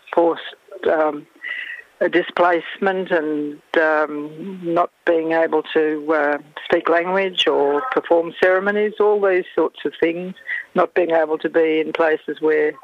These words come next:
people could get a bit of land back or have, um, uh, have, um,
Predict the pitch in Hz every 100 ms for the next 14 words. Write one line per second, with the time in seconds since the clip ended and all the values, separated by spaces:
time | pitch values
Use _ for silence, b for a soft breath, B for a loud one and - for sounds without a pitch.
0 | - - - 165 156 147 _ _ - _
1 | _ _ - 415 190 180 - - _ -
2 | B B B - 165 165 170 175 185 165
3 | 190 220 196 170 160 160 - - 180 170
4 | 160 - - 160 156 165 160 - - B
5 | B B B B - 160 156 - 175 160
6 | 151 156 160 156 156